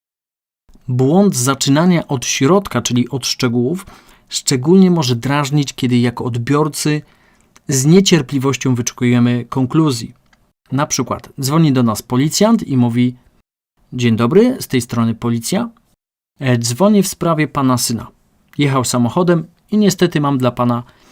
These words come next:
nieprzyjemną wiadomość. Otóż dziś rano, kiedy patrolowaliśmy okolice". I po tych słowach od razu w naszej głowie zaczyna się kłębić najstraszniejsza myśl.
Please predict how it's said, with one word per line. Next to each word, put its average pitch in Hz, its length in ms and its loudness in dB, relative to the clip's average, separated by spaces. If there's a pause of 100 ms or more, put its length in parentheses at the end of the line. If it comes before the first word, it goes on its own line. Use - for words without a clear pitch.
(240)
nieprzyjemną 139 580 4
wiadomość. 113 520 -4 (160)
Otóż - 480 0 (460)
dziś 175 260 2
rano, 160 360 4
kiedy 123 280 0
patrolowaliśmy 117 920 -4
okolice". 135 760 -4 (1700)
I 123 80 -8
po 196 140 -4
tych 220 200 -2
słowach 113 460 -2
od 123 160 -4
razu 175 260 0
w 131 60 -4
naszej 135 300 0
głowie 127 300 0
zaczyna 120 440 0
się 117 260 -6 (220)
kłębić 131 500 0
najstraszniejsza 120 1000 0
myśl. 110 320 -6